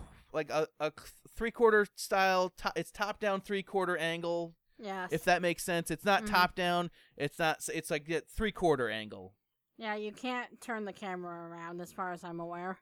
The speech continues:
Speaker 1: No, you can't turn the camera. I don't believe so. Though there very well might be a way. Who
Speaker 2: There
Speaker 1: knows?
Speaker 2: might be a way. I don't know.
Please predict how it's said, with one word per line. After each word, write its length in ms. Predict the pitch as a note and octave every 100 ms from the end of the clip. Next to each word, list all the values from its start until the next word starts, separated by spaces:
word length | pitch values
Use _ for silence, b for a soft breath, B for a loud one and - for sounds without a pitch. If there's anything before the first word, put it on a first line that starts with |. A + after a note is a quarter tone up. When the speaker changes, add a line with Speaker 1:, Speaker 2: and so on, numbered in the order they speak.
| -
Speaker 1:
No, 420 | C3 A#2 A#2 A#2+
you 120 | D3
can't 200 | G3 F#3+
turn 180 | - F#3+
the 80 | F3
camera. 360 | - E3 E3 D3+
I 60 |
don't 140 | D#3 D3
believe 180 | D3+ C#3
so. 160 | C#3 B B
Though 140 | - G#3
there 160 | A3
very 220 | G#3+ A3+ G#3+
well 140 | G3+
might 200 | F#3+ F3+
be 100 | D#3+
a 60 | C#3+
way. 300 | C3+ B2+ C3
Who 180 | D#3 D3
Speaker 2:
There 100 | C3
Speaker 1:
knows? 80 | -
Speaker 2:
might 200 | A#3+ A#3
be 100 | G3+
a 80 | F#3
way. 180 | F#3+
I 100 | F#3+ G3+
don't 220 | G3+ F#3+
know. 320 | F#3 F3+ F#3